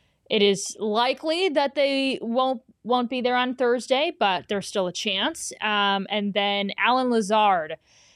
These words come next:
because of contact tracing, for sure will not play on Thursday.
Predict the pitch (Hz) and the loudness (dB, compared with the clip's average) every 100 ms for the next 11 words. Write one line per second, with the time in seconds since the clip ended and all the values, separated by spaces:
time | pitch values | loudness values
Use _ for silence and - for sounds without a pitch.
0 | _ 233 - 240 233 190 214 208 202 190 | _ -6 0 2 2 0 2 4 2 0
1 | - 233 240 - 226 220 - - 254 262 | 0 0 0 0 0 -2 -6 -2 0 0
2 | - 190 185 185 185 185 _ _ _ _ | -4 -4 -2 -4 -6 -8 _ _ _ _
3 | - 226 214 - - 262 262 262 269 208 | -4 -2 0 -2 0 2 4 4 2 -2
4 | - 202 214 214 208 196 - - 202 214 | -14 -4 0 2 2 0 -2 -4 0 0
5 | 233 - 214 190 170 165 170 _ - - | -2 -6 -2 0 0 -4 -8 _ -20 -8
6 | 196 180 175 160 - - - - - | -6 -4 -6 -8 -8 -8 -8 -8 -8